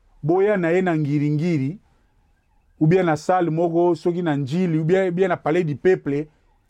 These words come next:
esala mpiaka au point ya koannuler concert.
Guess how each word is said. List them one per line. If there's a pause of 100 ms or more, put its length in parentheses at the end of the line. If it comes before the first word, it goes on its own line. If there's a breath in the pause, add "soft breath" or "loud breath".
(260)
esala
mpiaka (120)
au (160)
point (640)
ya
koannuler
concert.